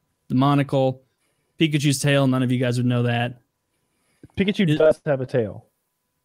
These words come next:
Speaker 1: No, he does. It was a matter of, <laughs> it was a
Speaker 2: Is it
Speaker 1: matter of
Speaker 2: shaped like a, does it have, like, shaped like a lightning bolt?
Speaker 1: It was if it had a dark patch on the end of it or if it was all yellow.
Speaker 2: It's a dark patch.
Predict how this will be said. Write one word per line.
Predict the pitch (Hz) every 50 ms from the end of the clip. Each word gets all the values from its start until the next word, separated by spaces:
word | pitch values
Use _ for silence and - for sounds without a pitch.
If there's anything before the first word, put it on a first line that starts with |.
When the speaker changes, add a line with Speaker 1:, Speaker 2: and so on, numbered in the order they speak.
| _ _ _ _ _ -
Speaker 1:
No, | 170 175 180
he | 170 202 190
does. | 156 175 160 147 139 147
It | 156
was | 156 151 156
a | 151
matter | 151 147 147 147 143
of, | 143 131 -
<laughs> |
it | 240 - - 370 359 - 320 302 - 349 339 - 311 311 - - 320 285 - - 269 220
was | - 269 247 196 233
a | 254
Speaker 2:
Is | 226 185 185 190
it | 190 190
Speaker 1:
matter | 175
of | 175
Speaker 2:
shaped | 175 196 185 180 -
like | 196 185 190
a, | 180 -
does | 165 165 156
it | 170
have, | 160 160 147 - _ _ _
like, | - 156 156 -
shaped | - 190 175 170
like | 160 143 127
a |
lightning | 139 139 151 160 175 175
bolt? | 170 190 208 240 262 - - _ _ _ _ _ _ _
Speaker 1:
It | 156 165
was | 170 170 156
if | 185 185 -
it | 202 170
had | 156 180 170 165
a | 147
dark | 139 123 139 143 165 175 -
patch | - 202 190 170 175 - -
on | 180 170
the | 170 170
end | 170 175 175
of | 180 170
it | 180 180
or | 156 151
if | 139 127
it | 139 120
was | 131 123
all | 123 131 135 135 135 135
yellow. | 131 127 123 123 120 117 123 131 - - _ _ _ _ _ _ -
Speaker 2:
It's | 139 -
a | 143
dark | 165 156 147 147 -
patch. | 139 113 - - - -